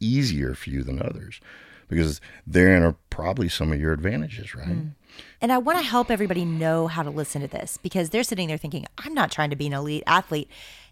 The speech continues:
Speaker 2: This matters to
Speaker 1: Ball field,
Speaker 2: all of life.
Speaker 1: battlefield,
Speaker 2: Yes.
Speaker 1: boardroom, breakfast table.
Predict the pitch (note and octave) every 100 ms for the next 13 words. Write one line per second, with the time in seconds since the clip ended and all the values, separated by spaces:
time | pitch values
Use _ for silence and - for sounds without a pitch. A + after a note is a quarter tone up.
0 | _ - B3+ - G3+ G#3 A3+ G3 - -
1 | G3 G#2 G#2 B2 B2 B2+ A3 A3 G3 G3+
2 | G3+ - A2+ A2 F#2 C#4 C4+ G#2 G#2 G2+
3 | F2+ F#2 - D#2+ - D2 C2+